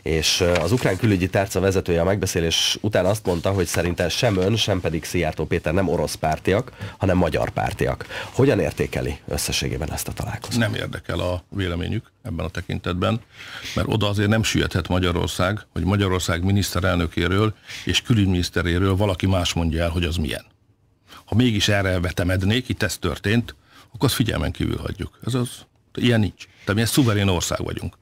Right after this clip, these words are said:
Speaker 2: Nem tartunk igényt az ukránok kóserpecsétjére, hogy így fogalmazzak. Hogy ők mondják meg, hogy mi mik vagyunk. Hát jól nézünk ki.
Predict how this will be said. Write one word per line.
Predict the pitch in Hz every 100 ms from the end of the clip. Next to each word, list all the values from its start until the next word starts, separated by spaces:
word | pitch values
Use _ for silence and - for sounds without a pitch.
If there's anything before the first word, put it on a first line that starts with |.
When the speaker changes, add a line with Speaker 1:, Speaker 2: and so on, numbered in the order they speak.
| _ - -
Speaker 2:
Nem | 147 135
tartunk | - 95 - 95 90
igényt | 95 92 85 85 - - -
az | 95
ukránok | 104 - 87 85
kóserpecsétjére, | - 85 - - - - 85 - 85 - _
hogy | -
így | 82 -
fogalmazzak. | - - - 98 - _ _ - - - -
Hogy | -
ők | 123 120
mondják | 107 107 107 107
meg, | 101
hogy | 110
mi | 98
mik | 95 90
vagyunk. | 85 76 78
Hát | 90
jól | 110 120
nézünk | 98 82 71
ki. | - 82